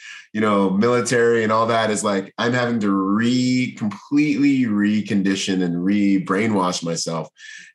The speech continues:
to just understand that the more relaxed and comfortable I am, the faster I'll shoot, the more I'll stay on target, I'll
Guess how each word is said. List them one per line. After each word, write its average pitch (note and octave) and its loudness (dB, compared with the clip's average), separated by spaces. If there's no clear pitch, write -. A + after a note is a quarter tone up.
to A#2+ 0
just A2 0
understand A2+ 0
that G2 -2
the G2 -4
more F#2+ 0
relaxed F#2+ -2
and F2 -6
comfortable G#2+ -2
I G2+ 2
am, G2 0
the G2 -6
faster A#2 -4
I'll A#2 0
shoot, F#2 -4
the C#2 -14
more F2 -2
I'll A2 0
stay A2 -4
on G#2+ -2
target, F#2+ -2
I'll D#2 -6